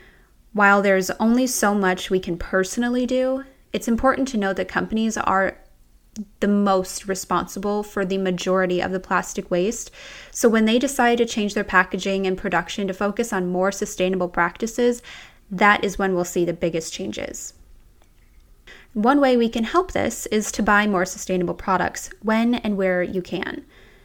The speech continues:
I've said this before, but when companies see us buying sustainable products, we are creating a demand for those products, which should hopefully make larger companies want to keep up with that demand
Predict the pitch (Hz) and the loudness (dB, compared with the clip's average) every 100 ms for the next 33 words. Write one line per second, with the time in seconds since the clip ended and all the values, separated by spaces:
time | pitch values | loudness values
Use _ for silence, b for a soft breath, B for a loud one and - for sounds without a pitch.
0 | b b b b b - 208 - 254 247 | b b b b b -6 -4 2 6 6
1 | 247 247 233 208 196 196 185 - - 196 | 4 0 -2 2 4 4 2 0 0 0
2 | 185 - 233 262 254 254 302 196 - 180 | -2 -2 0 0 -2 0 0 0 0 0
3 | 180 180 196 190 180 190 208 - 180 170 | 2 -2 -4 -2 -2 -2 -2 0 0 -2
4 | 170 - - 190 208 214 240 - 254 190 | -4 -12 -10 -2 0 2 0 -2 0 2
5 | 185 180 185 180 185 180 170 - - - | 0 -2 -4 -2 0 0 0 -4 -10 -8
6 | - 190 175 175 - 185 - - - - | -2 2 2 0 0 2 0 -4 -12 -14
7 | - 202 190 - - - - 190 190 262 | -8 -4 -2 -4 -8 -6 2 4 4 0
8 | - 269 269 277 262 202 185 190 175 180 | 2 2 2 2 4 4 2 2 0 -2
9 | 175 196 190 180 170 - - 190 208 - | -2 -4 -2 -2 -2 -4 -6 -2 -2 -2
10 | - - 220 233 240 240 214 185 175 180 | -6 -4 -2 0 2 2 0 0 -2 -2
11 | 170 64 65 | -2 -6 -8